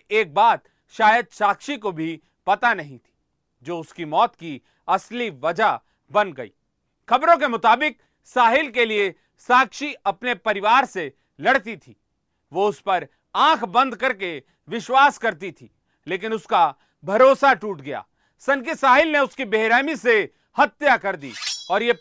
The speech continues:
पूरी वारदात सीसीटीवी में कैद हो गई। साक्षी के दोस्त के मुताबिक साहिल और साक्षी की जान पहचान काफी पुरानी थी। दोनों की शाबाद डेयरी इलाके में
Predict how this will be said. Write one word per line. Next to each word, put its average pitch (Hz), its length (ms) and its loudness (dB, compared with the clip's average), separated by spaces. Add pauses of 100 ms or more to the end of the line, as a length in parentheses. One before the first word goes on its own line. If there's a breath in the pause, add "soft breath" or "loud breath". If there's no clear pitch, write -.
पूरी 294 320 -2
वारदात 208 600 4 (280)
सीसीटीवी 254 720 -6
में 170 260 -6 (300)
कैद 269 280 4
हो 165 120 -10
गई। 139 220 -14 (560)
साक्षी 240 380 -2
के 254 140 -2
दोस्त 254 340 2
के 262 80 0
मुताबिक 247 500 0 (320)
साहिल 254 480 4 (220)
और 220 180 4
साक्षी 240 540 -2
की 226 160 -10
जान 226 300 0
पहचान 208 500 -2 (280)
काफी 240 340 4
पुरानी 226 460 0
थी। - 200 -20 (420)
दोनों 196 340 -4
की 175 260 -12 (320)
शाबाद 220 500 4
डेयरी 277 320 2
इलाके 220 360 2
में 185 260 -4